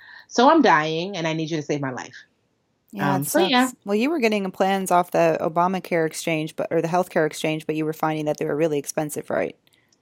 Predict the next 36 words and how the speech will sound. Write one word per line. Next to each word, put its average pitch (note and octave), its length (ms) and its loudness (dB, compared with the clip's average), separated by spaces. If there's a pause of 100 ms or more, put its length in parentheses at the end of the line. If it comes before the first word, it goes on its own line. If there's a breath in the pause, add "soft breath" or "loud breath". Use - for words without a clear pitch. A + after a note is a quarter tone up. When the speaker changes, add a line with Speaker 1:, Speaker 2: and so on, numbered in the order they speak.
(160)
Speaker 1:
Yeah, G#3 220 4
they B3+ 120 6
were E4 100 4
expensive. D4 720 0
And A3+ 160 -2
then A3 220 -2
two, D#4 420 2
the A3+ 100 -8
truth D#4 180 -2
of C4 60 -6
the C4+ 80 0
matter B3+ 200 4
is, A#3+ 80 0
like, G#3+ 180 2
e-, A#3 240 -8
like, G#3 180 -2
I A3+ 100 2
still C4 220 -2
had B3+ 120 2
to A3+ 60 -6
pay A3+ 180 -2
so A3+ 140 -6
much. G3+ 420 -6
I F#3+ 80 -4
still A#3+ 240 0
had F#3+ 220 2
to F#3 60 -10
pay F3 340 -2 (280 loud breath)
a F3+ 80 -2
decent F#3 360 -4
amount D#3+ 220 2
out D3+ 100 2
of D3 80 -8
pocket, F3 520 0
you E3 120 -8
know? D#3+ 300 -6